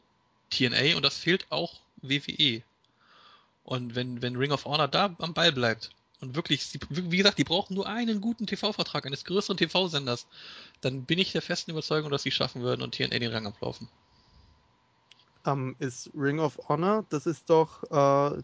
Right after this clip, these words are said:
Speaker 2: die haben ja auch, die haben doch Pay-per-Views, glaub ich, oder?
Speaker 1: Ja.
Speaker 2: Und, äh, ja, haben, die haben eine wöchentliche Show oder haben die, was, was haben die momentan? Haben
Speaker 1: Die
Speaker 2: die
Speaker 1: haben
Speaker 2: nur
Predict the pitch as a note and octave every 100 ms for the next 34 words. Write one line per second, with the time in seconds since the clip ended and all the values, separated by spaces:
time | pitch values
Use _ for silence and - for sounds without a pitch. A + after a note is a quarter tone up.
0 | - C#3 D3 D3 C#3+ E3 F3+ - C4+ -
1 | - - D3 F3+ F3 - E3 F#3+ E3 G3
2 | A#3 - G#3+ C4 - D#3 A3+ E4+ _ _
3 | - A2+ A2 D#3 - - - - C3+ C#3
4 | C#3+ C#3+ - - C#3 C3+ C3+ C3+ C#3 C3+
5 | D3 C3+ C3 B2 A#2+ A#2+ C#3+ - C3+ C3+
6 | C#3+ E3+ F3 E3 G3 F#3 F#3 F3+ G#3+ B3+
7 | C#4+ - E3 D#3+ E3 D#3+ D#3+ D#3+ - _
8 | D3+ D3+ D#3 D#3 D3 D3+ D#3 _ - -
9 | C3 - C#3 C#3+ D#3 E3+ F#3 F3 D3+ D#3
10 | D#3 E3 - C3+ B2+ C3+ D3 C3+ C3 -